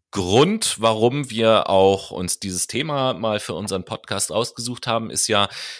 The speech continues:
dass, äh, in der jüngsten Vergangenheit, also letztes Jahr, dieses Jahr, immer wieder zu hören ist, dass es da Spannungen oder zunehmende Spannungen zwischen China und Taiwan gibt. Und das Ganze gipfelte ja bis jetzt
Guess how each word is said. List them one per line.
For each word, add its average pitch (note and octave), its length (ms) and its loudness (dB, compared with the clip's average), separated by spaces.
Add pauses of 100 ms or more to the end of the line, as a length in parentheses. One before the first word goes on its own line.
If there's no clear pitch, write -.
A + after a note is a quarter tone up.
(120)
dass, G2 420 4
äh, F#2 360 4
in G2+ 260 -2
der F#2 180 6
jüngsten D3 500 2
Vergangenheit, A2+ 840 0
also F2+ 300 -4
letztes F2 480 -4
Jahr, F#2+ 180 2
dieses B2 380 -4
Jahr, A2+ 320 2 (340)
immer C3+ 480 2
wieder A#2+ 800 4
zu G#2 240 -2
hören C3 400 4
ist, - 440 -2
dass G#2+ 160 -2
es - 120 -4
da G#2 180 0
Spannungen B2 720 -4
oder F#2+ 300 -2
zunehmende C#3+ 480 -4
Spannungen A2+ 440 -4
zwischen G#2+ 400 -4
China A#2 300 -4
und G2 140 -4
Taiwan G2 460 -2
gibt. - 280 -8
Und G2+ 200 -8
das - 220 0
Ganze A2 380 -4
gipfelte A#2+ 480 -4
ja F#2+ 240 -2
bis - 400 -6
jetzt - 880 -4